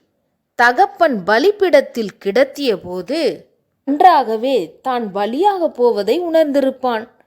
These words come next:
எதிர்ப்பு எதுவும் இல்லாமல் அந்த இளைஞன் தன்னை ஒப்பு கொடுக்கிறான். இது பிலிப்பியருக்கு பவுல் சுட்டிக்காட்டிய சிலுவையின் மரண பரியந்தமும்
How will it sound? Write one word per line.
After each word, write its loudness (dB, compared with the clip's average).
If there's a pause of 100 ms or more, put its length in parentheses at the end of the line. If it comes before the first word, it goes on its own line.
(600)
எதிர்ப்பு 0
எதுவும் 0
இல்லாமல் -2 (400)
அந்த 2 (120)
இளைஞன் -2 (380)
தன்னை -2
ஒப்பு -6
கொடுக்கிறான். 0 (760)
இது 2 (360)
பிலிப்பியருக்கு 0 (680)
பவுல் 4
சுட்டிக்காட்டிய -2 (100)
சிலுவையின் 0
மரண 0
பரியந்தமும் -6